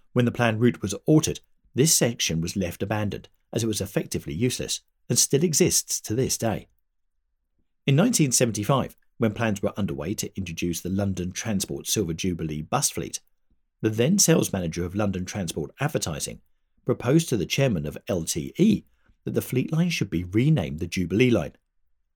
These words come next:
However, this idea was initially rejected because of the additional costs involved. Nevertheless, the name was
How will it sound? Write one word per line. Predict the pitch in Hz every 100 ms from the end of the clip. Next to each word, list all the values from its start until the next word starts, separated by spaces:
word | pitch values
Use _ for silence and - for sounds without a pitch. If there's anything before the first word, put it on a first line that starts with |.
| _ _ _
However, | 123 123 87 - _ _ _
this | 113 117
idea | 101 98 123
was | 85 101
initially | 101 139 - 90
rejected | 73 80 - - 67 - _ -
because | 107 113
of | -
the | 104
additional | 101 107 147 160
costs | - - -
involved. | 85 117 - - _ _ _ _ _ _ _
Nevertheless, | - 120 110 113 90 - - _ _ -
the |
name | 113 117
was | 190